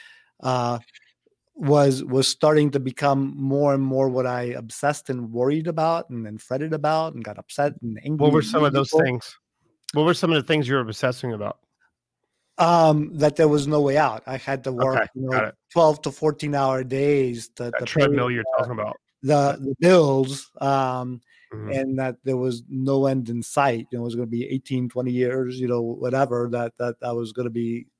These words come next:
Speaker 1: um, but the, um, you know, so, and, and then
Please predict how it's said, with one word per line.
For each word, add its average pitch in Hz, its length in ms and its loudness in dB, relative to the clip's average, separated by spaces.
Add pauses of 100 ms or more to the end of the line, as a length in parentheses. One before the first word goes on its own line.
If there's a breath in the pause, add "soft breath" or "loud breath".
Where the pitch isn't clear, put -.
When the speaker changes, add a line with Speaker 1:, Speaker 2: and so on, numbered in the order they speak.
(120)
Speaker 1:
um, 113 360 -8 (580 loud breath)
but 165 140 2
the, 165 160 6
um, 147 320 4 (600)
you 175 60 2
know, 165 80 6
so, 160 420 4 (440)
and, 214 180 -2
and 202 180 2
then 214 380 2